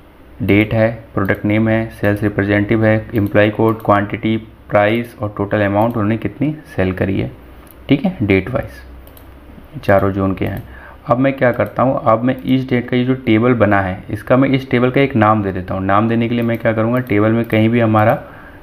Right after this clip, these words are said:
cursor है और हम, मैं जाऊँगा design टैब में। आप ये देख पा रहे हैं यहाँ पे table one लिखा हुआ है,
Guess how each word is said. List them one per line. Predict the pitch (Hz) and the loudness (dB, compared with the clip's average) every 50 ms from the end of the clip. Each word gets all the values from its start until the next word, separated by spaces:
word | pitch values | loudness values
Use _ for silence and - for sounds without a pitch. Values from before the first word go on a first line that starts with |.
| - - | -8 -2
cursor | - 104 95 - - 113 113 117 | 0 0 0 0 2 2 2 2
है | 131 156 180 185 | 2 0 -2 -4
और | - 147 110 104 | -2 0 0 0
हम, | 104 101 | 2 0
मैं | 104 104 104 104 | 2 2 2 2
जाऊँगा | 104 107 101 101 107 117 139 147 | 2 2 2 2 2 0 0 0
design | 127 110 98 101 98 98 104 104 | 0 0 2 2 2 2 2 2
टैब | - 98 98 95 | 2 0 2 2
में। | - 123 151 165 - - - - - - - - - - - | 0 0 -2 -2 -6 -12 -20 -20 -20 -20 -20 -20 -20 -6 -2
आप | 135 107 107 110 | 0 2 2 2
ये | 110 110 110 | 0 0 0
देख | 110 113 123 127 - - | 2 0 0 0 0 0
पा | - 104 101 | 2 2 2
रहे | 104 107 | 2 2
हैं | 110 | 0
यहाँ | 104 98 98 98 - - | 0 0 -2 -4 -4 -4
पे | 139 165 170 - - 175 151 117 104 - | -4 -4 -4 -8 -12 -10 -10 -10 -4 0
table | - 107 101 113 123 117 | 2 2 4 4 4 4
one | 107 110 107 | 4 4 4
लिखा | 104 101 98 - - 95 | 4 2 -2 -4 -6 -6
हुआ | 92 92 92 | -6 -6 -8
है, | - - | -10 -12